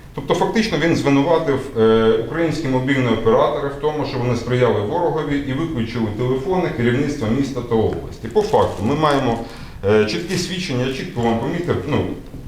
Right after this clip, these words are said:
е, де воно знаходиться, як воно знаходиться, які повністю суперечать, е, тій версії, які дає с-, е, слідство. Це друга ситуація. Третя ситуація. Третя ситуація дуже забавна насправді.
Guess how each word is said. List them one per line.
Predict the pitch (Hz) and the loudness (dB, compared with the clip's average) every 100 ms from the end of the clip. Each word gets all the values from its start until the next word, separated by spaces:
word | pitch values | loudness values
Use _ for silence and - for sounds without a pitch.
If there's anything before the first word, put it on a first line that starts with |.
| 101 | 0
е, | 98 | 0
де | 139 170 | 2 2
воно | 147 139 113 | 4 4 2
знаходиться, | 113 107 117 101 98 | 0 -2 -2 -2 0
як | 113 151 143 | 0 0 0
воно | 120 | 0
знаходиться, | 117 101 113 110 95 101 95 - - | -2 -2 -2 -2 0 -2 -2 -8 0
які | 139 208 | 2 2
повністю | 208 208 180 156 143 | 4 4 4 2 0
суперечать, | 151 135 151 175 165 151 - 101 | -2 2 4 4 4 0 0 2
е, | 110 220 | 4 4
тій | - 156 | 2 0
версії, | 139 170 165 131 110 | 2 2 2 0 0
які | 107 143 | 0 -4
дає | 104 123 127 | -2 0 -2
с-, | - - - 117 | -4 -10 -12 -4
е, | 107 101 104 101 104 | 0 2 2 2 2
слідство. | 104 131 127 - - - - - - - - - - - | 2 2 2 0 -6 -12 -14 -16 -16 -16 -18 -16 -16 -10
Це | - 185 190 160 | 2 4 4 2
друга | 113 135 170 117 | 2 4 6 6
ситуація. | 95 107 95 90 78 - 95 - - - - - - - - - | 4 0 2 0 0 -6 -8 -10 -14 -16 -16 -18 -18 -16 -14 -8
Третя | - 139 160 135 | 2 4 4 2
ситуація. | 98 95 101 92 80 - 92 - - - | 2 0 2 2 0 -6 -10 -10 -14 -4
Третя | 147 180 165 | 2 2 2
ситуація | 139 135 143 151 135 131 120 110 - - - - - 87 | 0 0 2 4 4 2 2 2 -2 -10 -16 -16 -12 -2
дуже | 147 143 131 | 2 4 4
забавна | 113 117 151 123 113 | 2 4 4 4 2
насправді. | 110 - 107 92 | 2 0 0 -2